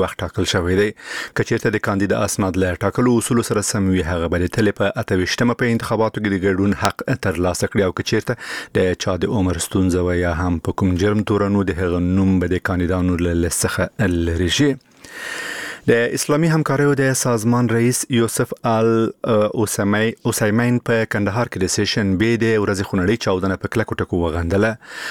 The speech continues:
د کندهار ښار په څوارلسمه امنیتي حوزه کې د سه شنبې په ورځ هغه وخت په یوه سرای کې چاودنه وشوه، چې د ملي امنیت ځواکونو له بمونو ډک یو موټر نیولی و. په دې چاودنه کې یوویشت کسان ووژل شول او څلوېښت نور ټپیان شول. په هغه بیان کې چې د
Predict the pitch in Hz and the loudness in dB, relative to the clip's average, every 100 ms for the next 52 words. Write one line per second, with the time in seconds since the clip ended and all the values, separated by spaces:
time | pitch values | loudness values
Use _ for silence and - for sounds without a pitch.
0 | - - 98 - 104 87 107 101 113 104 | -6 0 0 0 -2 0 -2 0 0 -2
1 | - 104 98 - 98 87 87 - 120 120 | 0 0 0 -2 -2 -2 -2 0 0 0
2 | 123 117 131 117 101 117 113 - 110 - | 0 0 0 0 0 -2 -2 0 -2 0
3 | 92 87 92 95 95 87 95 98 92 92 | 0 2 0 2 0 0 -2 0 0 0
4 | - - 90 87 87 - 98 92 - 101 | -4 -2 0 0 0 0 0 0 -2 -2
5 | 87 104 107 104 117 123 - - - - | 0 0 0 0 -2 -2 -6 -8 -6 0
6 | 98 92 95 104 123 98 92 87 82 90 | 0 2 0 0 0 0 0 -2 0 0
7 | 87 127 113 101 92 92 90 87 85 92 | 2 2 2 2 2 0 0 0 0 -2
8 | - 90 90 85 87 85 85 85 85 85 | 0 0 0 0 -2 -2 0 0 0 0
9 | 92 92 101 87 87 87 98 90 113 98 | 0 -2 0 0 0 -2 0 2 2 2
10 | - - 95 - 90 98 107 107 107 117 | -2 -4 -4 -2 0 2 2 2 0 0
11 | 107 98 101 85 87 120 - - 113 90 | 0 0 -2 -2 0 0 -2 -6 -4 -2
12 | - 98 95 90 - 104 - - - - | -2 -2 -2 -2 0 -2 -4 -14 -12 -10
13 | - - 101 104 98 98 104 - 107 | -10 -4 0 2 2 2 0 -2 0